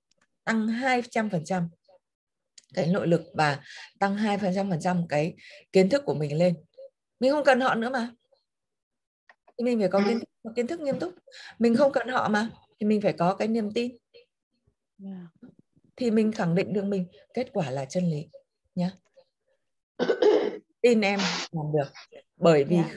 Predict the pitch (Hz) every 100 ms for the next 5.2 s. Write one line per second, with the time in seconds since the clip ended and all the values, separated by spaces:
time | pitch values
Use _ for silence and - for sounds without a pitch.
0 | - 269 262 240 - - - 214 220 208
1 | 196 160 143 131 - _ _ _ _ _
2 | _ _ _ _ - 311 277 269 180 139
3 | 143 175 196 - 170 113 190 190 170 _
4 | _ - - 214 208 180 180 190 180 165
5 | 208